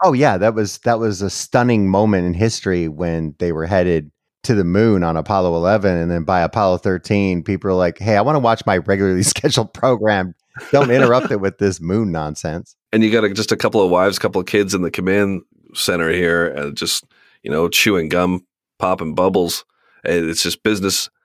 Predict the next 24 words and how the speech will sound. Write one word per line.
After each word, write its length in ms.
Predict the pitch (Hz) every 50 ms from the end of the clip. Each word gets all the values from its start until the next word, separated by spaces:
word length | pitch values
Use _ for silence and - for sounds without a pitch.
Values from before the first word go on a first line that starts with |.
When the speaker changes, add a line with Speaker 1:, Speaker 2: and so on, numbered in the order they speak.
| _ _ _ _ _ _ -
Speaker 2:
as 280 | - 92 95 95 90 90
usual. 520 | 90 107 113 107 95 92 87 82 76 78
This 240 | 76 87 90 - -
is 220 | 87 82 80 85
a 160 | 85 80 80 80
regular 340 | 92 98 101 98 95 92
thing 300 | 87 - - 107 101 92
suddenly 380 | 87 - - 87 82 80 85 85
to 80 | 85 87
go 120 | 87 87
to 60 | 85
the 80 | 82 85
moon. 320 | 90 95 98 95 85 - - - - - - - - - -
Lovell 480 | 98 92 110 123 135 139 147 143 139 113
and 160 | 104 104 101
Hayes' 420 | 95 113 113 117 113 107 95 - -
family 320 | - 104 110 117 113 104
members 420 | 95 95 92 87 87 87 87 -
wanted 360 | 90 87 98 110 113 110 98 95
to 40 |
see 280 | 95 - - - 139 135
them, 360 | 117 107 95 90 92 87 95 _
though, 240 | - 98 95 92 92
because 560 | 87 85 98 90 - 110 98 92 87 - -